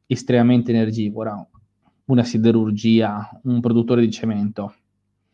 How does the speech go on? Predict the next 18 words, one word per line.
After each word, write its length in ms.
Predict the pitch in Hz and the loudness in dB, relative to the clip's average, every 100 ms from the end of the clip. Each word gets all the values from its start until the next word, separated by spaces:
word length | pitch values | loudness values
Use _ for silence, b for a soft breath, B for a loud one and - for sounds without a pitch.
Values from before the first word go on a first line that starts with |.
| b b b b _ _ _ _ | b b b b _ _ _ _
per 180 | 135 - | 0 2
cui 220 | 185 151 | 2 2
il 100 | 123 | 2
costo 320 | 147 147 - | 0 0 -2
dell'energia 960 | 127 123 123 120 117 127 131 110 98 | -2 2 2 0 -2 0 2 2 -2
per 240 | - 110 - | -6 -8 -4
te 340 | - 113 107 | -2 -2 -2
è 100 | 107 | -4
una 180 | 110 113 | -4 0
voce 260 | 127 123 120 | -2 -2 -2
molto 240 | 123 127 | -2 -2
importante 1000 | 123 123 120 127 113 107 104 110 104 104 _ | -4 -6 -4 -2 0 -2 -4 -6 -6 -8 _
del, 520 | 120 113 107 104 104 107 | -8 -4 -4 -4 -4 -6
della 160 | 110 | -6
tua 140 | - 113 | -4 -4
struttura 340 | - 117 120 | -2 -2 0
dei 160 | 110 107 | 0 -2
costi, 800 | 110 101 - 131 202 202 - | -4 -6 -2 2 4 2 -4